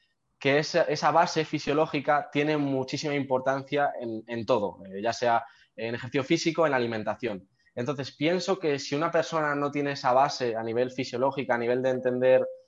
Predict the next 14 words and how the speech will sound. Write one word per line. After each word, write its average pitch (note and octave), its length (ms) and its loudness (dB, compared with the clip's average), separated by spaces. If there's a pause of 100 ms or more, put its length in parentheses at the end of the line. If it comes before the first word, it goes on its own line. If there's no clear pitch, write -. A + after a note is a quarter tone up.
(140)
por B2 100 0
así A#2+ 120 -2
decirlo, B2+ 520 2 (100)
aunque B2 220 0
sea D#3+ 140 2
la C3 160 4
química D#3+ 420 4
a - 20 2
nivel C3+ 280 2
simple D3+ 380 2
del, A2+ 380 0
del A2 180 -4
cuerpo D3 280 0
humano, D#3 440 0